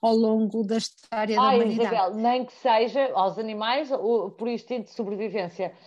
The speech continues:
Speaker 2: A nós, por instinto de sobrevivência, ao tédio, Isabel. Porque, olha, depois de estarmos com as mesmas pessoas a passar dias e dias de férias, já não há assunto possível, é, é isto que nos salva, não é, Isabel? Ouvimos um bocadinho o que é que os outros estão, o que é que os outros estão a dizer,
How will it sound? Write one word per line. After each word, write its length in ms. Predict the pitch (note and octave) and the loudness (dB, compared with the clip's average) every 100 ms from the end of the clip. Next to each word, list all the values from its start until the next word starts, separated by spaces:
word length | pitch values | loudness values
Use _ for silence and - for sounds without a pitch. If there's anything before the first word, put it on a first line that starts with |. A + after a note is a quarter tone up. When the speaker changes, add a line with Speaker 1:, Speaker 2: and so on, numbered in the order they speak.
| _ | _
Speaker 2:
A 100 | - | -2
nós, 300 | A3 A3+ B3+ | 0 0 0
por 140 | - C4 | -2 -4
instinto 320 | B3 - B3 | -2 -6 -8
de 60 | - | -6
sobrevivência, 600 | A3+ A3+ A3 B3+ B3+ D4 | -6 -4 0 -2 0 -2
ao 80 | |
tédio, 360 | C#4+ B3+ F#3+ G3+ | 0 0 0 -2
Isabel. 480 | F#3+ F#3 E3 E3 - _ _ | -6 -8 -6 -6 -8 _ _
Porque, 220 | A#3+ B3 | -10 -4
olha, 220 | G3+ C#3+ C3+ _ _ - | -4 -4 -10 _ _ -14
depois 460 | E3+ D3+ D4 F#4 - | -12 -6 -6 -6 -10
de 80 | |
estarmos 420 | - A3+ F#3 F3+ - | -8 -2 -2 -4 -10
com 160 | G#3+ | -8
as 160 | A3 G#3+ | -6 -6
mesmas 420 | C4 D#4+ D#4+ D#4 | -6 -6 -10 -14
pessoas 520 | - - F3+ E3 E3 _ _ | -16 -8 -6 -8 -12 _ _
a 120 | G3 | -8
passar 520 | G3+ B3 C4 G#3 F#3+ G3 | -6 -4 0 0 0 -6
dias 380 | G#3 G3+ C#4 D4 | -10 -6 -6 -6
e 100 | C4+ | -8
dias 300 | B3 C#4+ D4 | -8 -8 -8
de 80 | _ | _
férias, 460 | G#3 F3 F3+ F3+ _ _ _ | -8 -6 -8 -12 _ _ _
já 260 | F3 A#3+ | 0 0
não 180 | A#3 A#3 | 0 -2
há 160 | C#4 D#4 | 0 0
assunto 400 | D4+ C#4 B3+ A#3+ | -4 -4 -6 -6
possível, 500 | - A3 F#3+ G#3+ B3 - | -6 -4 0 0 0 -4
é, 300 | - B3+ G3+ | 4 4 4
é 40 | G#3+ | 0
isto 200 | G#3 - | -2 -6
que 60 | C4+ | -6
nos 200 | E4 - | -6 2
salva, 340 | C#4 C4+ D#4+ | 4 4 2
não 100 | C#4 | -2
é, 140 | F3+ G3+ | -2 0
Isabel? 360 | A3+ G#3+ F#3 | -2 0 0
Ouvimos 420 | F#3 F3 F#3+ G3 | 0 -2 -4 -6
um 60 | F#3+ | -10
bocadinho 340 | F#3 G3+ G3+ | -4 -4 -4
o 20 | F#3 | -4
que 80 | |
é 60 | A3 | -8
que 100 | G#3 | -6
os 80 | G3+ | -8
outros 200 | G#3+ - | -8 -6
estão, 320 | G#3+ G#3 G#3 | -4 -2 -4
o 80 | G#3+ | -4
que 80 | A#3 | -6
é 40 | |
que 100 | A#3 | -6
os 60 | G#3+ | -8
outros 180 | A3 | -8
estão 200 | - A3+ | -6 -4
a 60 | A3 | -4
dizer, 400 | A#3+ A3 A#3 | -6 -2 -4